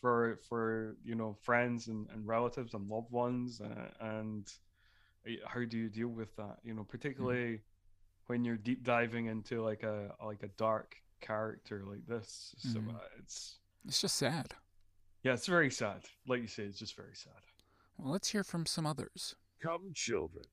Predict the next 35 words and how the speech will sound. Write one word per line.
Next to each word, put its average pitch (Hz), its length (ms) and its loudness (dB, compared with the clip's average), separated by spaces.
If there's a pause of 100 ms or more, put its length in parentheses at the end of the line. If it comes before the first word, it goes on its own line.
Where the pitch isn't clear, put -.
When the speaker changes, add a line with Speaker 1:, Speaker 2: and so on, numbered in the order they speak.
(120)
Speaker 3:
let's 185 300 2
explore 170 600 4
the 110 120 4
kills 92 580 0
and 120 220 -2
valleys. 90 720 0 (840)
Speaker 2:
Kills 196 260 0
and 123 120 2
Valleys 127 320 2
are 117 60 2
the 107 80 -2
best 127 240 -2
and 127 100 0
worst 123 200 -2
reviews 131 400 -2
of 120 80 -4
this 120 180 0
film. 240 360 -2 (380)
On 120 200 -2
Rotten 185 240 -2
Tomatoes, 147 420 0
The 127 80 -2
Salton 135 320 0
Sea 127 220 0
sports - 400 -2
a 113 100 -2
sixty-three 135 600 -2
percent 123 340 -2
fresh - 300 -4
rating, 165 240 0
which 170 180 -4
is - 100 -8
not 196 220 -2
too 170 220 -4
bad. 165 420 -2